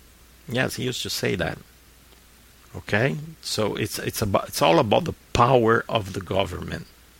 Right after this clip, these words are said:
We're not talking about fair laws. We're not talking about, you know, the, like the Apostle Paul used to say that, that, you know, that the government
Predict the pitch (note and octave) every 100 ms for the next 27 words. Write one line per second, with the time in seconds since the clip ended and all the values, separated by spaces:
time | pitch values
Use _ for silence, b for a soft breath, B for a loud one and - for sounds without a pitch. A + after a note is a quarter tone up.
0 | - B B B B B B B B B
1 | B B - - - C#3 C3+ G#3 - F3
2 | - B2+ G2+ A#2 A#2 G#2 - - - A#2+
3 | D#3+ C3+ G#2+ B2+ A#2 E2+ - G2 A#2 B2+
4 | D3+ - C#3 - A2 A#2 A#2 - B2 B2
5 | B2 D3 D#3+ - A2+ A2+ G#2+ - - -
6 | A#2 A2 - A#2 A2+ - F#2+ A#2 A2 A2+
7 | G#2+ - - - A2 A#2+ A2+ G#2+ G2+ G2
8 | - G#2+ G#2 G#2+ A#2 G2+ G#2 F#2+ - -
9 | - G#2 G#2+ G#2+ A2+ B2 B2 B2+ C3